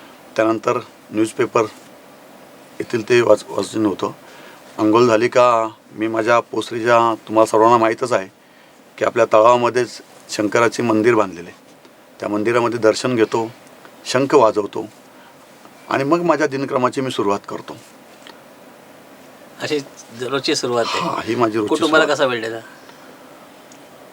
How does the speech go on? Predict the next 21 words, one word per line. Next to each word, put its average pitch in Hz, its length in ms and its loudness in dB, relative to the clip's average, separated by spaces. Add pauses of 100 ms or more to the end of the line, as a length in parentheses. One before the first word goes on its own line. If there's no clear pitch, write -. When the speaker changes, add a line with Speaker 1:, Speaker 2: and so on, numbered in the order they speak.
(1300)
Speaker 1:
आता 156 140 -2 (360)
राजकारणामध्ये 139 840 4
फार 139 180 2
कमी 131 260 -2
वेळ 139 200 4
मिळतो 131 340 -4 (360)
कुटुंबासाठी, 107 720 -4 (280)
परंतु 131 580 0
माझी 120 280 0
मिसेस 123 640 -4
मला 117 200 0
या 117 80 2
सगळ्या 110 260 0
गोष्टीत 110 280 -6
खूप 107 160 -4
सहकार्य 101 400 2
करते. 101 440 -8 (640)
संपूर्ण 113 360 -2
मुलांचं 120 540 2
शिक्षणाचं 117 520 -2
सर्व 117 440 0